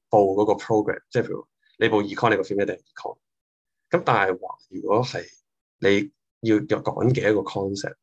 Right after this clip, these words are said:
即係譬如話，呃，你讀 law，你係要講 commercial law、criminal law、tort，即係好多唔同嘅 law。你，你上到 uni，你會知唔同嘅 module。咁你唔需要，你，我覺得唔需要講，淨係講一個嘅，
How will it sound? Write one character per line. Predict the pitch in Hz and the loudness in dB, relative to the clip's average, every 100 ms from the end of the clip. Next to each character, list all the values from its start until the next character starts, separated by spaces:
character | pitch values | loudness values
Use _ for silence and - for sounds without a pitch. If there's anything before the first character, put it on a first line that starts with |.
| _ | _
即 | - | 0
係 | 117 | 0
譬 | 120 - | 0 -8
如 | |
話， | - - _ _ _ _ | -10 -18 _ _ _ _
呃， | 101 90 95 | -4 0 0
你 | 98 | 0
讀 | 98 - _ _ - | -4 -6 _ _ 0
law， | 117 110 104 | 4 6 4
你 | |
係 | 98 98 | 0 -4
要 | 101 | -10
講 | - 98 98 | -8 -8 -8
commercial | 95 95 101 104 95 | -4 -2 0 0 0
law、 | 95 95 - | 0 -2 -6
criminal | - 101 95 95 92 | -8 -6 -4 -4 -4
law、 | 95 95 - _ _ _ | -2 -4 -6 _ _ _
tort， | - 101 - - - _ | -2 -2 -2 -10 -12 _
即 | 190 | -2
係 | |
好 | 135 101 | 2 4
多 | 123 | 4
唔 | 117 - | 2 0
同 | - - | -10 -10
嘅 | 101 | -6
law。 | 95 98 - _ _ _ | -6 -6 -8 _ _ _
你， | - 92 87 - - | -2 -2 -2 -8 -2
你 | 101 | -2
上 | - 92 | 0 -4
到 | 92 | -2
uni， | 95 - 104 98 | -4 -2 0 0
你 | 98 | -2
會 | 95 | -6
知 | - 95 | -6 -6
唔 | - | -8
同 | - - | -10 -10
嘅 | 92 | -6
module。 | 95 95 - - _ _ - _ _ _ - | -2 -2 -4 -14 _ _ -20 _ _ _ 0
咁 | 196 - | 0 4
你 | 131 - | 2 2
唔 | |
需 | 131 139 | 2 4
要， | 120 | 4
你， | 101 - - 117 | 2 -2 -6 2
我 | 147 | 2
覺 | 202 | 2
得 | |
唔 | 117 | -2
需 | - | 0
要 | 127 | 0
講， | 104 104 - 95 104 | 0 -2 -10 -10 -6
淨 | 95 | -4
係 | |
講 | 95 107 | -2 -2
一 | |
個 | - 98 | -2 -4
嘅， | - - | -4 -8